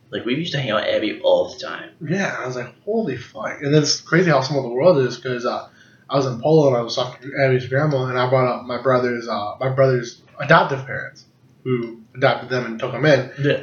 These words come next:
Speaker 2: And then, and sh-, uh, Abby's grandma knows them. I'm like, "Holy
Speaker 1: Are you
Speaker 2: fuck."
Speaker 1: serious?
Speaker 2: Yeah.
Speaker 1: It's so small.
Speaker 2: Yeah, I was like, "Holy shit, this world is actually small." There was a time when I was, uh,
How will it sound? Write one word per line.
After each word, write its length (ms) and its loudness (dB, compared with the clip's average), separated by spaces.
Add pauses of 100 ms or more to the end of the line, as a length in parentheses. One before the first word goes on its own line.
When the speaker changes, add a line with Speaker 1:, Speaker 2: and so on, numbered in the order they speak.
Speaker 2:
And 120 0
then, 380 6
and 220 -6
sh-, 320 -4 (160)
uh, 160 -2
Abby's 320 4
grandma 280 6
knows 320 2
them. 160 -12
I'm 100 -10
like, 80 -10
"Holy 180 6
Speaker 1:
Are 40 8
you 60 4
Speaker 2:
fuck." 160 -2 (140)
Speaker 1:
serious? 340 0 (340)
Speaker 2:
Yeah. 360 -4 (720)
Speaker 1:
It's 100 -16
so 180 -6
small. 480 -6
Speaker 2:
Yeah, 260 6
I 40 4
was 100 2
like, 80 0
"Holy 300 2
shit, 320 0
this 160 -4
world 220 2
is 100 4
actually 380 2
small." 220 -6
There 100 8
was 120 0
a 40 -8
time 280 2
when 260 4 (480)
I 140 8
was, 200 6
uh, 300 6